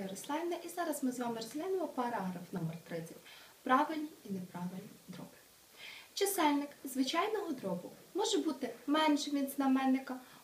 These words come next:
може дорівнювати знаменнику, а може бути більшим від знаменника.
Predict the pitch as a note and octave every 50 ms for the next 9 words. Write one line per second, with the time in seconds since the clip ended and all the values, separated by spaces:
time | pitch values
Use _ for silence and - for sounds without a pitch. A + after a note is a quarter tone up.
0 | - - D#4 F4+ F4+ D4+ C4+ B3 - - - D4 D#4 C4 A#3+ A#3 A#3+ B3+ B3+ B3
1 | B3 B3 - A#3 A#3 A#3+ A#3+ A#3 A3+ A#3 A#3 A3+ A3+ A#3 - - - - - -
2 | - F#3+ G3 A3+ C#4+ D4 - C#4+ - - A#3 A3+ - F#3 F#3 - G#3+ B3 C4 -
3 | - C4+ B3 - - - - - G#3 F#3+ - - G#3+ G3 F3+ E3+ E3 - - -
4 | - - -